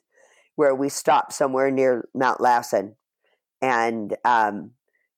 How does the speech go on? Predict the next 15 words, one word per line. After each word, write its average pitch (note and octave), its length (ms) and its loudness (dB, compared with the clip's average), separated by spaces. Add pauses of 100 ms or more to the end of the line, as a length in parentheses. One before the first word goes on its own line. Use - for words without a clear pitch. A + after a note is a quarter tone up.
(1000)
during D#3+ 320 2
that D#3+ 260 2
period B2 320 0
of G2+ 80 -6
time, G#2+ 440 -2 (520)
we D3 140 2
didn't D#3 380 0
have C#3 260 0
food C#3+ 400 -2
caches A#2 760 -2 (100)
or A2+ 420 2
anything C3+ 420 0
like G#2+ 260 -2
that. G2 340 0
So B2+ 440 0